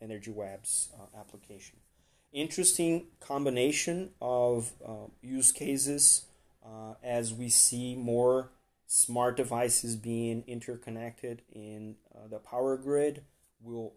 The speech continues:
certainly need to manage, uh, their access, and I'm, I'm looking forward to see this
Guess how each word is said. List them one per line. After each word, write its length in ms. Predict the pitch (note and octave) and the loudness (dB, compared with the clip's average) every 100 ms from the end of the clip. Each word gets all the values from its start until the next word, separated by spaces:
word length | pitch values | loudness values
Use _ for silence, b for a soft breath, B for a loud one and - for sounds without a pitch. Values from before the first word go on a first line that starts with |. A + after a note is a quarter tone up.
| - | -8
certainly 520 | - B2+ B2 B2+ B2 | -2 0 -2 -4 -4
need 240 | A#2+ A#2 - | -4 -6 -8
to 60 | A2+ | -10
manage, 640 | G#2+ G#2 A2+ A#2+ - - _ - | -6 -4 -4 -6 -8 -16 _ -20
uh, 300 | G#2 G#2 G#2+ | -18 -18 -14
their 160 | A2+ G#2+ | -8 -6
access, 400 | G#2 A#2 - B2+ | -8 -10 -10 -6
and 140 | C3+ | -4
I'm, 160 | C#3 C#3 B2+ | -2 -4 -6
I'm 260 | C3 C3 | -6 -6
looking 360 | C3 C#3 D#3 D#3+ | -6 -6 -6 -6
forward 420 | - D#3 D#3+ D#3+ | -2 0 2 0
to 120 | - C#3+ | 0 2
see 260 | - C#3 | 2 0
this 640 | A2 A2+ C#3+ - - - | -4 0 2 6 6 4